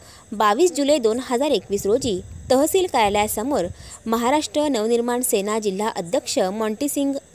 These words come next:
जहागीरदार, सचिव प्रवीण मंगनाळे व माजी जिल्हा सचिव श्रीकांत काळे यांच्या मार्गदर्शनाखाली कुणी घर देता का घर, हे आंदोलन करण्यात आले.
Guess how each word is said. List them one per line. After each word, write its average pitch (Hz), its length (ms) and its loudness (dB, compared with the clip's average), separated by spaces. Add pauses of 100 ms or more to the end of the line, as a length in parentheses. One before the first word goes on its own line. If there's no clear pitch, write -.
जहागीरदार, 202 520 0 (560)
सचिव 233 420 4
प्रवीण 233 380 2 (100)
मंगनाळे 202 580 0 (120)
व 226 140 -2
माजी 214 280 0
जिल्हा 277 280 0
सचिव 269 400 0 (260)
श्रीकांत 285 520 -2 (120)
काळे 208 280 6
यांच्या 233 420 -2
मार्गदर्शनाखाली 240 1000 -2 (440)
कुणी 320 220 0
घर 277 280 0
देता 240 320 4
का 247 180 2
घर, 240 340 0 (340)
हे 247 120 2
आंदोलन 214 520 2 (200)
करण्यात 175 340 2
आले. 180 220 0